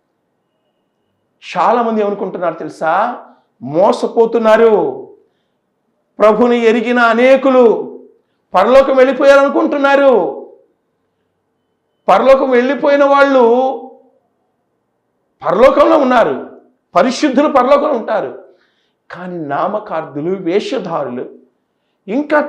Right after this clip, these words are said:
చిన్న చిన్న లోపాలు, పాపాలు ఉన్నవాళ్ళు, ప్రియ బిడ్డలారా, వారు ఎక్కడున్నారో ఒక్కసారి వాక్యాన్ని అర్థం చేసుకోండి,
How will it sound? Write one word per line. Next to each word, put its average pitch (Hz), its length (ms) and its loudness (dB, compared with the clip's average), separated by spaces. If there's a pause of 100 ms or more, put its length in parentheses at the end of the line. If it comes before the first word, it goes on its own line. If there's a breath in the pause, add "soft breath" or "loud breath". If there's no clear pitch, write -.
చిన్న 277 140 -4
చిన్న 269 240 -8
లోపాలు, 247 480 -2
పాపాలు 208 440 -4
ఉన్నవాళ్ళు, 156 500 -10 (1160)
ప్రియ 120 100 -18
బిడ్డలారా, 127 580 -16 (1160)
వారు 120 120 -18
ఎక్కడున్నారో 196 480 -6
ఒక్కసారి 208 480 -4
వాక్యాన్ని 202 440 -4
అర్థం 196 260 -10
చేసుకోండి, 190 500 -14